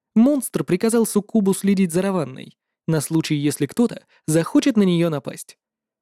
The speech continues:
В конце концов, эта женщина являлась основным источником опыта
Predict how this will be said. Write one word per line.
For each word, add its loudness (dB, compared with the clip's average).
В -14
конце 0
концов, 2
эта 0
женщина 2
являлась 0
основным -4
источником -2
опыта -2